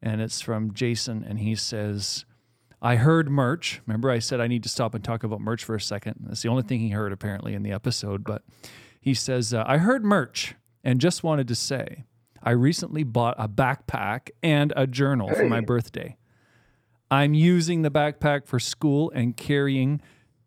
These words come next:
Speaker 1: things to places and using the journal for Bible entries and notes during our weekly pastor's class. I'm loving both of them. So shout out to Jason on
Speaker 2: Oh,
Speaker 1: YouTube as well.
Speaker 2: yeah.
Speaker 1: So thank you for supporting us. Go to kingdomspeak dot C A.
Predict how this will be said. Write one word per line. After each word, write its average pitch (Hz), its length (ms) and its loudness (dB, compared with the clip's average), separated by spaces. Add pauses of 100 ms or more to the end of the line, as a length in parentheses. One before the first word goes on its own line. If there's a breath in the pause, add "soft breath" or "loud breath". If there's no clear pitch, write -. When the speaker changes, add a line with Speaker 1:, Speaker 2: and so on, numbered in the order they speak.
Speaker 1:
things 156 420 2 (720)
to - 100 -2
places 165 680 0 (340 loud breath)
and 135 240 2
using 151 340 4
the 175 100 4
journal 190 360 2
for 226 180 2
Bible 214 400 2
entries 147 420 2
and 170 260 2
notes 151 420 0
during 127 320 0
our 104 100 -2
weekly 160 400 -2
pastor's 127 640 -4 (100)
class. 92 640 -8
I'm 113 180 -4
loving 131 500 0 (420 soft breath)
both 120 260 0
of 104 100 -4
them. 110 180 -8
So 123 140 -6
shout 120 320 0
out 123 140 -4
to 113 80 -10
Jason 113 420 -6
on - 80 -2
Speaker 2:
Oh, 117 220 0
Speaker 1:
YouTube 87 280 -4
as 196 120 4
well. 143 100 0
Speaker 2:
yeah. 104 80 -6
Speaker 1:
So - 200 -8 (100)
thank 131 240 -2
you 117 100 -4
for 113 140 -8
supporting 143 420 -2
us. 147 140 0
Go 156 140 2
to 123 60 -2
kingdomspeak 143 460 0
dot 139 220 0
C 143 260 -4
A. 151 220 0